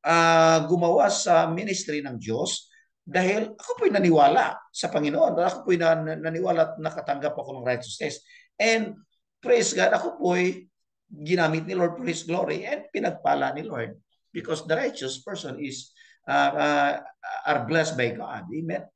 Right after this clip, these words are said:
O, tingnan niyo po, mga kapatid, you and me, you and me, eh, to, to, even to the, to, to all who watches me in my YouTube channel, you and me because become righteous in His sight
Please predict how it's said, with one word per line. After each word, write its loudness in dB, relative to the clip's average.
O, -8
tingnan -2
niyo 0
po, -4
mga -4
kapatid, -6
you -2
and 4
me, -4
you 2
and 0
me, -4
eh, 0
to, -2
to, -8
even -4
to -4
the, 0
to, -8
to -6
all -2
who -8
watches 0
me -6
in -2
my 0
YouTube -4
channel, -6
you 2
and 0
me 0
because -8
become 4
righteous 0
in -2
His 0
sight -2